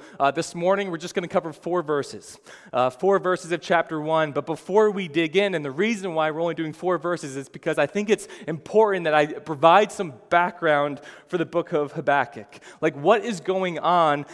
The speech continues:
that then sparked this dialogue, which comes out of the gate swinging, right? Habakkuk is hot from verse one. And so what caused it?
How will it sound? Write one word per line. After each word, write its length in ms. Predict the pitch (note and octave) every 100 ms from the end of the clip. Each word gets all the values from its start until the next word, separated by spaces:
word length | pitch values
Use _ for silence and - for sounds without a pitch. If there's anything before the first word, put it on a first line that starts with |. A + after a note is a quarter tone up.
| -
that 200 | D3+ F3
then 240 | D3 D#3+ -
sparked 680 | - - - G3 F#3 F3+ C#3+
this 160 | D#3+
dialogue, 500 | - E3 E3 D3+ B2
which 160 | C3 -
comes 280 | - G3 F#3+
out 100 | F3+
of 60 |
the 80 | C#3+
gate 280 | C3+ E3 E3
swinging, 560 | - - D#3 D3+ C3 A2+
right? 260 | B2+ D#3+ -
Habakkuk 480 | - C#3 F3+ F#3 G3+
is 140 | D3 -
hot 560 | - E3+ E3 B2+ - - -
from 220 | - E3+
verse 300 | C#3 D3 C#3+
one. 420 | C#3 B2+ C#3+ A#2 A2+ - - -
And 180 | D3+ D3 -
so 180 | G3 F3+
what 420 | - D3 G#3 -
caused 680 | - - F#3 F3+ F3 C#3+ C#3+
it? 160 | -